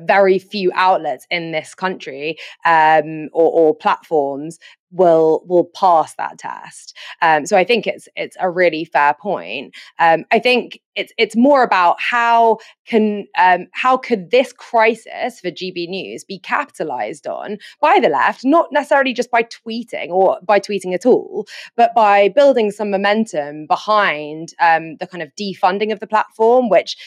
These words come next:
Stop Funding Hate, you know, um, groups like that are doing successfully, going and hitting them where it hurts in the advertising department, um,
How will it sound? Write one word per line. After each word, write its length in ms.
Stop 320
Funding 720
Hate, 480
you 100
know, 400
um, 300
groups 320
like 140
that 240
are 200
doing 280
successfully, 560
going 320
and 120
hitting 260
them 100
where 180
it 80
hurts 380
in 240
the 260
advertising 580
department, 640
um, 360